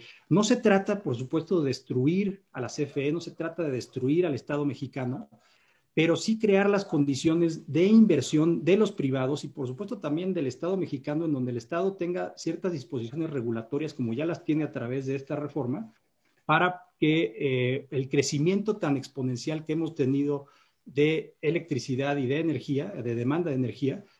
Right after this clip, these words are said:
pues se pueda cubrir. Y nada más cerraría, y perdón que me tarde un poquito más, cerraría en decir que esta, em, digamos, esta codependencia, sobre todo con Texas, en el term-, en temas de gas, es justamente por esto, porque el Estado mexicano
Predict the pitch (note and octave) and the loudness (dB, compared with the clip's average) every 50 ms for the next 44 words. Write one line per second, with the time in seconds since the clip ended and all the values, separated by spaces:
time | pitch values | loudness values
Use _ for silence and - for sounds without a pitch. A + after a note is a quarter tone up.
0 | _ _ - C#3+ - D#3 - - F#3 F#3+ G3 G3 G3 F#3 F3+ G3 G#3+ G#3+ G3 - | _ _ -2 0 0 0 2 4 6 6 6 6 4 6 6 6 6 4 -2 -4
1 | _ _ _ _ _ _ _ - F3 D#3+ F3 F#3+ G3 G#3 G#3 G#3 G3+ - G3 F3+ | _ _ _ _ _ _ _ -6 -2 0 2 2 2 2 0 0 2 4 4 6
2 | F3+ E3 E3+ F3+ F#3 F3+ F3+ C#3+ C#3+ D#3 E3 D#3 E3+ D#3+ D3+ D3+ - D#3 D#3 E3 | 6 8 8 8 8 6 6 4 4 4 2 2 2 0 0 2 0 0 0 0
3 | D#3 D#3+ D3 D3+ E3+ E3 F3+ E3 E3+ F#3+ - - - - - D#3 C#3+ D3 D3 D3 | 0 -2 -4 -6 -4 -2 -2 -2 -2 -2 -6 -8 -8 -2 0 2 4 4 6 6
4 | E3+ F3 F#3 G3 F#3+ - - - - _ _ _ _ _ _ _ - D#3 D3 D3 | 8 8 6 6 2 -2 -8 -18 -20 _ _ _ _ _ _ _ 0 2 4 4
5 | D3+ C#3 - F#3 F#3+ F#3+ F#3+ - F#3+ F3 E3 E3 - F3+ F3 F3 - - G3 F#3 | 4 4 6 6 6 6 6 8 6 6 6 6 2 0 -2 0 2 4 4 6
6 | F#3 F3+ - - - - - D3 C#3 C3 C3 C3 C3 B2+ C3 B2+ C3 - - - | 4 4 0 -6 -10 -4 -2 0 2 2 2 2 2 2 0 0 -2 -4 -6 -10
7 | _ _ - C#3+ C#3 D#3 E3+ F3 D#3+ - F3+ F3+ - - F3+ E3+ E3 D#3+ - - | _ _ -4 -2 0 2 2 2 2 2 0 -2 0 0 2 2 2 0 -4 -6
8 | _ - D3 C#3 C3+ C#3+ C3+ - D3+ C3+ C#3 C#3 D#3+ E3 E3+ E3 E3 - C#3+ B2 | _ 4 6 6 6 6 4 4 4 4 6 6 6 6 4 4 4 2 0 -2
9 | - - - C3 A#2+ A#2+ - E3+ E3+ - - A#2+ A#2+ A2 - D3+ - - D#3 C3+ | -2 -2 -2 0 0 2 4 2 2 4 2 0 0 2 2 2 2 2 0 -4
10 | B2+ - - - C#3+ B2 B2 A2+ A2+ A2 D3 D3 D3+ D#3+ - B2+ A#2+ A2+ D3 D#3 | -4 -6 -6 -4 -2 -2 -2 -2 -2 0 2 2 2 2 0 -2 -4 0 0 2
11 | D3+ C#3+ C3+ C3 C3+ C3+ F3 F#3 - - _ _ _ _ _ _ _ - G#3+ G#3+ | 2 2 2 2 2 2 0 -2 -4 -10 _ _ _ _ _ _ _ -2 0 0
12 | - C4 A3 - A#3 A3+ A3+ A3 G#3+ G3+ - F3+ G3 A3 A3 - D#3 B2+ - - | 2 0 4 6 8 8 8 8 6 4 6 6 6 4 4 2 -2 -4 -4 -6
13 | _ _ _ _ _ _ - C#3+ B2 B2+ - B2 A#2 A2+ - - C3+ D3+ F3 F3 | _ _ _ _ _ _ 0 0 0 2 2 2 2 2 2 2 2 4 4 2
14 | - - D#3 - D#3 C#3+ B2+ B2+ G#3 - - | 2 0 -2 -2 0 0 0 0 -2 -6 -10